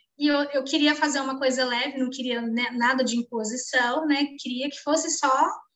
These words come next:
um, com aquela leveza toda. E daí ele já, ele já foi firme e falou, "Olha, eu gosto do cavalo, porque ele é forte, ele é guerreiro, ele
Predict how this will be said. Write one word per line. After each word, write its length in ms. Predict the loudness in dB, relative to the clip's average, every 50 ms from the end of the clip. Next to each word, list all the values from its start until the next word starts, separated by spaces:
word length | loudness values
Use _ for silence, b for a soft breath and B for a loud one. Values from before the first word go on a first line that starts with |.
| _ _ _ -2
um, 260 | 2 2 2 2 2
com 120 | -2 2 2
aquela 340 | 2 2 2 0 2 2 2
leveza 560 | 2 2 2 2 2 2 2 2 0 -2 -6 -6
toda. 480 | -6 -6 -4 -4 -4 -6 -6 -8 -10 _ _ _ _ _ _ _ -2
E 80 | 2
daí 260 | 6 6 6 6 6 4
ele 180 | 4 4 4 6
já, 340 | 6 6 6 6 4 2
ele 180 | 0 0 0 0
já 140 | 0 -2 -2
foi 200 | 0 -2 -2 -2
firme 500 | -2 -4 -2 -2 0 2 0 0 0 -4
e 80 | -6
falou, 240 | -4 -2 0 0 2
"Olha, 240 | 2 0 0 -2 -4
eu 100 | -6 -6 -4
gosto 380 | -2 -2 -2 -2 -2 -4 -6
do 80 | -8 -6
cavalo, 880 | -2 0 0 0 -2 -4 -6 -4 -4 -4 -4 -6 -6 -4 -2 -4 -4 -4 B B B B B _ _ 0
porque 320 | 0 0 0 0 0 2
ele 240 | 2 4 4 2 0
é 80 | -2 -4 -6 -10 -14 -12 -6
forte, 960 | -4 0 2 4 4 4 4 2 2 2 2 2 2 2 0 -2 -2 -2 -2 -2 -4 -4 b b b b b b _ -4
ele 220 | 0 2 2 2 2
é 60 | 2
guerreiro, 960 | 0 0 -2 -2 -2 -4 -6 -6 -6 -6 -4 0 2 4 6 6 6 6 6 4
ele 320 | 2 2 0 -4 -8 -10